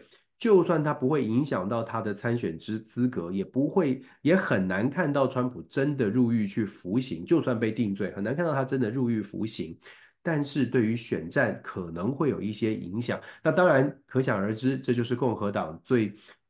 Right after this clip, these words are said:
最大、最强而有力的这个反，反指控。也就是说，这就是政治考量，不是所谓的司法。所谓的司法的审判啦、时间啦、内容啦，都是这个政治迫害。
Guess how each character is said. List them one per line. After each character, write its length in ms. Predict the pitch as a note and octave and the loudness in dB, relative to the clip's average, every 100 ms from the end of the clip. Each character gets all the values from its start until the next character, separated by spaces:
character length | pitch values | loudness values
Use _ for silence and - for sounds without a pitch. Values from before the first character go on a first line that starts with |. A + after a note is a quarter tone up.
| _ - | _ 0
最 220 | G#3 C#3 | 4 4
大、 320 | - C3+ G2 | 2 0 0
最 200 | G2 C#3 | 0 0
强 200 | B2+ A2 | 0 -2
而 160 | A#2 C3+ | 0 2
有 260 | A#2+ E2 | 2 0
力 220 | G2 C3+ | -2 0
的 120 | G2 F#2 | 0 -4
这 160 | A2 | -6
个 160 | G2 F#2 | -4 -6
反， 400 | - F#2+ D#2+ D#2+ - | -6 -6 -6 -10 -14
反 320 | - G2+ C3+ | -2 0 0
指 260 | E3 - - | -2 -8 -10
控。 280 | - C#3+ - - - | 0 0 0 -10 -12
也 140 | - G#2 | -6 -2
就 120 | C#3+ | -2
是 160 | C3 C3 | -2 0
说， 240 | C3 B2 | 2 2
这 200 | B2+ F#3 | 4 2
就 120 | E3 | 2
是 380 | C#3 B2+ G#2 - _ - | 0 -2 -4 -8 _ -4
政 160 | - A#2+ | 0 2
治 140 | A#2 | 0
考 220 | G2+ F2+ D#2+ | -4 -4 -6
量， 220 | D2+ D#2+ | -8 -10
不 120 | - | -6
是 140 | G#2+ B2 | 0 0
所 160 | - | 0
谓 100 | F2 | -2
的 140 | G2 G2 | 0 0
司 260 | G2 G#2 | -2 -6
法。 220 | G#2 E2+ - | -4 -4 -4
所 160 | A2+ | -4
谓 80 | A2+ | -2
的 80 | G#2+ | -4
司 240 | G#2+ B2+ | -2 -2
法 180 | B2+ F2+ | 0 0
的 120 | F#2+ | -2
审 240 | G2+ F#2 F2+ | -4 -6 -2
判 240 | C#3 A#2+ | -2 0
啦、 200 | A2 G#2+ | 0 -2
时 380 | - - F#2+ B2 | -4 -10 -4 -4
间 320 | B2+ D3+ D3+ | 0 0 2
啦、 140 | C#3+ | 2
内 260 | C3 F#3+ D#3 | 4 4 4
容 240 | G#2 F2 | 0 -2
啦， 160 | G2 G#2 - - _ | -4 -4 -8 -20 _
都 200 | D3+ D#3 | 2 2
是 380 | D3+ - C3 E2+ - _ | 0 -2 -2 -2 -12 _
这 160 | - G#2+ | -4 -2
个 260 | G2 G2 F#2 | 0 0 2
政 200 | C#3+ G2+ | 2 2
治 160 | G2+ | 0
迫 240 | F#2+ - F#2 | -2 -2 -2
害。 260 | G#2+ - | -2 -6